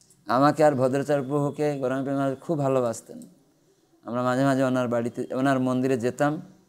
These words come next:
উনি খুব হাই রূপানুগ ভক্ত একদম, মানে মন্দিরে রান্না করে ভোগ লাগে, ঠাকুরের থালায় আবার খেয়ে নেবে, অত উচ্চ স্তরে। ওখানে যে রাধাকৃষ্ণ বিগ্রহ, উনি স্বয়ং এসেছিলেন ওনার কাছে,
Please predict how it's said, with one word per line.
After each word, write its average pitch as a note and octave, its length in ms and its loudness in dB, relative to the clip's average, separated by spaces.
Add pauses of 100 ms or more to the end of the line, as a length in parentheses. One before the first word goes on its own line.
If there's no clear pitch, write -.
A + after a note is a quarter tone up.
(640)
উনি B2 120 -4
খুব D3 200 -2
হাই D3+ 480 6 (160)
রূপানুগ E3 520 6
ভক্ত B2+ 380 -2
একদম, A#2 280 -4 (1000)
মানে C3+ 180 0
মন্দিরে E3+ 720 8
রান্না D#3+ 320 4
করে F3+ 200 8
ভোগ E3 200 6
লাগে, F3 360 8
ঠাকুরের E3+ 420 4
থালায় D#3+ 360 6
আবার D3+ 200 6
খেয়ে A#2+ 200 -4
নেবে, - 240 -8 (920)
অত B2 180 0
উচ্চ D3+ 320 2
স্তরে। A#2 540 -2 (360)
ওখানে D3+ 360 4
যে D#3 80 6
রাধাকৃষ্ণ D#3 680 4
বিগ্রহ, D3 400 2
উনি D3+ 120 2
স্বয়ং E3+ 520 6
এসেছিলেন C#3+ 520 0
ওনার B2+ 260 -2
কাছে, - 260 -12